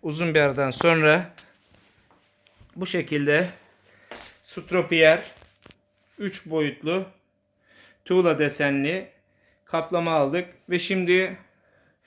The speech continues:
bu şekilde bu ünü-, yaptığımız ünitenin arkasını bunlarla kaplayacağız. Şuraya bir kablo kanalı yaptık. Televizyonun ortasına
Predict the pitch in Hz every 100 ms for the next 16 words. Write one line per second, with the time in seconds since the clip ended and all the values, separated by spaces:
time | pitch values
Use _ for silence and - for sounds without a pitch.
0 | _ _ _ - 196 190 180 165 147 147
1 | 175 - - - - _ _ _ _ _
2 | _ - 160 - - - 185 180 165 196
3 | 160 160 190 175 165 175 175 170 160 185
4 | 175 165 - 160 170 170 175 160 151 175
5 | - 165 165 147 143 185 - - _ _
6 | _ _ _ _ _ _ _ _ _ _
7 | _ _ _ _ _ - 185 185 185 180
8 | 175 170 180 180 175 180 175 143 - 175
9 | - _ _ _ _ _ 170 160 165 _
10 | _ _ _ _ _ _ _ _ _ _
11 | _ _ _ _ _ _ - - - -
12 | _ _ 202 196 185 165 175 170 165 170
13 | 156 165 160 165 -